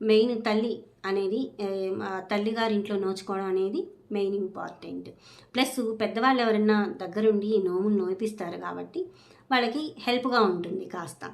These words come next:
తొందరగా బ-, దేవుడి పైన శ్రద్ధతోటి జాగ్రత్తగా నెమ్మదిగా చెప్పి చేయించుకుంటూ ఉంటే పెద్దవాళ్ళు ఎవరైనా ప-, వాళ్ళు శ్రద్ధగా పూజ చేసుకుంటూ ఉంటారు.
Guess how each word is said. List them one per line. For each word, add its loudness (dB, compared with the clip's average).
తొందరగా 0
బ-, -4
దేవుడి 4
పైన 2
శ్రద్ధతోటి 0
జాగ్రత్తగా -2
నెమ్మదిగా 2
చెప్పి -6
చేయించుకుంటూ 0
ఉంటే 0
పెద్దవాళ్ళు 4
ఎవరైనా 2
ప-, 0
వాళ్ళు 2
శ్రద్ధగా 0
పూజ 0
చేసుకుంటూ -2
ఉంటారు. -10